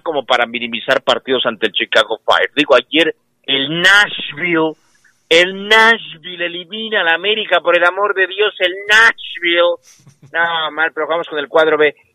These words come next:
El América no puede perder con el Nashville, por el amor de Jesucristo, americanistas, qué vergüenza. El Nashville le ganó al América. Y luego con una soberbia se paran en un programa de radio a decir que León,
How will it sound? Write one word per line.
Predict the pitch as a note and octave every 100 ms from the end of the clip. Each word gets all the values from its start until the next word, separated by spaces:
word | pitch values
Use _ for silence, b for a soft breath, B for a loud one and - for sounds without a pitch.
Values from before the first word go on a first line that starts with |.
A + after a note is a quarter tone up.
| _ -
El | B3+
América | C#4+ E4 E4+ C#4 B3
no | C#4
puede | C#4 C4 A3
perder | A#3 A3+ C4+ B3+
con | A3+
el | A#3 C4+
Nashville, | E4+ F#4+ - - D#3+ D3
por | F#3
el | G#3
amor | A3+ C#4 B3+
de | A3
Jesucristo, | G#3 G#3+ - C#4+ D#4 - F#3+
americanistas, | F3+ F#3 G3+ C#4 A#3+ G#3 -
qué | C4
vergüenza. | C4 A3+ D4 D#4+ D4 - C#3 A2 D3+
El | B3+
Nashville | D4+ F4 D#4+ - G3 D#3 E4 _ _ _
le | E3+ G3+
ganó | A3+ C#4
al | D4
América. | D4+ F4+ F4+ C#4 E3+ C3 F2+ - _ _ _
Y | A#3+
luego | C#4 E4+
con | - C4+
una | D#4 D4
soberbia | B3 B3 C#4+ D4 C#4+ B3
se | A#3+
paran | - C#4 C#4 B3+
en |
un | B3+
programa | C#4+ C4+ C4+ C#4
de | C4+
radio | C#4 C4+ C4
a |
decir | B3+ A#3+ C4+ C#4+ A#3
que | B3+
León, | B3+ C4+ C#4+